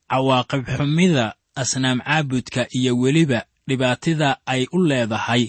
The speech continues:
damiir xumida iyo cudurrada laga dhaxlo. Hase yeeshee, sidaas xitaa ma aanu samaynin. Wuxuu kaloo abuuri karay ururo dadka ugu taga meelaha ay deggan yihiin,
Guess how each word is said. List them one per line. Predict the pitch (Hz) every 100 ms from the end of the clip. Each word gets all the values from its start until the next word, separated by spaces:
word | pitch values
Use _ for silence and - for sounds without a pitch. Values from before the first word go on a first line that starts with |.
| - _
damiir | 139 131 135 131
xumida | 120 143 151 175 143 190 - _ -
iyo | 139 135 127 120
cudurrada | 135 131 139 147 170 139
laga | 123 127
dhaxlo. | 120 107 - 107 104 _
Hase | - 143 - 208
yeeshee, | 156 135 - 147 -
sidaas | - 190 165 135 -
xitaa | 139 - 143
ma | 143 139
aanu | 127 120 110
samaynin. | - 107 104 104 110 98 _
Wuxuu | 170 190 196
kaloo | 170 160 147 143
abuuri | 143 175 180 131
karay | - 123 123
ururo | 139 135 143 139 165 - _
dadka | 147 165 - - 135 127 - _
ugu | 151 156 202
taga | - 131 113 107 _ _
meelaha | 143 139 147 165 143 143
ay | 139 135
deggan | 123 123 135
yihiin, | 131 113 113 117